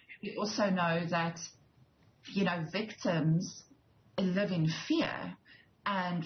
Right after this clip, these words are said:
for that reason, they actually try everything i-, in their power to, um,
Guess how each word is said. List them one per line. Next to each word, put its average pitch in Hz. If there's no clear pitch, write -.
for 185
that 180
reason, 165
they 214
actually 208
try 175
everything 185
i-, 180
in 175
their 180
power 190
to, 170
um, 160